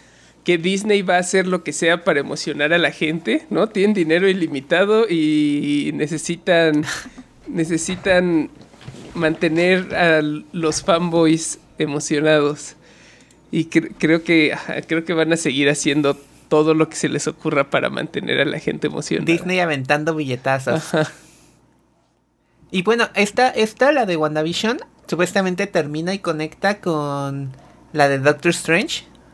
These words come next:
Speaker 2: and the Multiverse of, and the Multiverse of Madness. Está
Speaker 1: Va a estar, ah.
Speaker 2: interesante.
Speaker 1: Esa, esa película, <laughs> dice, ya, ya hemos hablado un
Speaker 2: Ya
Speaker 1: montón.
Speaker 2: sí.
Speaker 1: Hablamos de eso en Doctor Strange, que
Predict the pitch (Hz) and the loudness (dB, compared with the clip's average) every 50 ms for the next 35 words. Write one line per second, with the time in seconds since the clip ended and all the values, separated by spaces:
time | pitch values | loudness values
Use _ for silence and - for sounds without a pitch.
0 | _ - 147 143 135 131 131 135 151 147 170 165 165 165 - 143 127 131 - - | _ -6 -4 -2 -2 0 0 0 0 2 2 2 2 0 -2 -4 -6 -6 -4 -2
1 | 139 135 135 135 139 139 139 139 143 151 160 156 170 160 170 160 151 - 131 131 | 0 0 0 0 -2 -4 -4 -2 0 0 0 0 0 -2 -2 -4 -4 -4 -10 -14
2 | - - 135 139 147 151 - - 196 220 359 - - - - 139 - - 123 165 | -14 -16 -10 -8 -8 -8 -8 -10 -14 -16 -16 -16 -14 -14 -14 -12 -8 -2 0 0
3 | 175 - - 214 208 214 - - 175 165 160 180 185 185 190 180 - - - - | 0 2 2 0 0 0 -4 -8 -8 -6 -2 0 2 2 2 0 -2 -6 -12 -14
4 | 151 147 135 135 127 127 127 127 - 127 131 131 131 131 127 - - - - - | -12 -10 -6 -6 -4 -4 -4 -6 -6 -8 -8 -8 -8 -12 -14 -16 -18 -20 -20 -20
5 | - _ _ _ - 175 170 - 202 - - 180 185 - 214 196 - 180 156 147 | -20 _ _ _ -8 -8 -4 -2 -2 0 0 -2 -2 -2 -2 0 0 0 2 2
6 | 165 170 - - 175 160 151 151 160 165 - - - - - - - 180 170 - | 0 0 0 -2 -2 0 0 0 0 -2 -6 -14 -18 -18 -18 -14 -12 -12 -10 -8
7 | - - - 175 190 202 220 - 196 180 240 285 302 294 262 220 - 208 151 143 | -10 -10 -4 0 0 0 2 0 0 0 0 0 0 0 -4 -4 -4 -4 -2 -2
8 | 151 160 175 185 190 214 226 - - 175 165 160 151 180 226 247 247 262 262 269 | 0 0 0 0 0 0 -2 -2 -4 -4 -2 0 0 0 0 2 0 0 0 0
9 | 269 247 240 247 233 226 - 214 190 185 175 185 185 - 170 135 147 - - - | -2 -2 -2 -4 -4 -2 -2 -2 -2 -2 -4 -4 -4 -4 -6 -6 -6 -8 -6 -4
10 | 151 151 147 151 - - - - - - - - - - 175 - | -2 -2 -2 -4 -6 -10 -10 -8 -6 -4 -4 -4 -4 -6 -8 -10